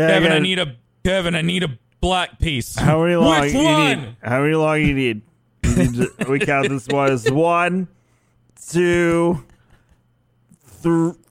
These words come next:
Speaker 2: three.
Speaker 1: <laughs> Dropped it. Crap.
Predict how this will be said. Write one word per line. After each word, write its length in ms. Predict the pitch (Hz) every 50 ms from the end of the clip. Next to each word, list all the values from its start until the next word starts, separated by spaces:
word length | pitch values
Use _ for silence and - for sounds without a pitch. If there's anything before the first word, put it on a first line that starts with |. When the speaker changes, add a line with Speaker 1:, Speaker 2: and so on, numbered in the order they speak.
| _
Speaker 2:
three. 800 | - 151 170 175 175 175 175 170 175 175 175 175 175 170 165 160 156 - _ _ _ _ -
Speaker 1:
<laughs> 640 | 131 143 123 - - 156 127 147 - 165 143 120 - _ _ _ _ _ _ _ _ _ _ - 110 - _ _ _ _
Dropped 420 | - 160 175 170 151 151 - - 127
it. 200 | 110 101 - _ _ _ _ -
Crap. 320 | 156 156 139 117 -